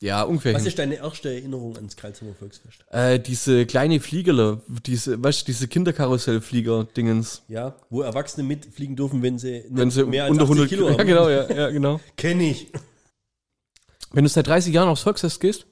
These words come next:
Speaker 1: und, ähm, man kennt ja immer so die gleichen Leute auch, oder man sieht immer so die gleichen Leute, man hat so einen hohen Wiederke-,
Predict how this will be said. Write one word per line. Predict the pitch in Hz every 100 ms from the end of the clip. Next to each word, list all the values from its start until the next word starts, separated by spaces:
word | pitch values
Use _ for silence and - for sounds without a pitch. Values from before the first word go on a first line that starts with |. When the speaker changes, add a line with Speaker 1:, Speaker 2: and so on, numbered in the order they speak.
| _ _ _ - - _ -
Speaker 1:
und, | 143 143 139 -
ähm, | 139 139 131
man | 127
kennt | - 175
ja | 170 151 - _ _ _ _ _ _ _ _ - - -
immer | 156 185
so | -
die | 143
gleichen | 139 139 139
Leute | 117 135 131
auch, | 85 104
oder | 117
man | 113
sieht | 104 175
immer | 156 139
so | -
die | 113
gleichen | 117 117
Leute, | 120 120
man | 123 123
hat | 123 -
so | - 139
einen | - 117
hohen | 147 151 135
Wiederke-, | 135 143 -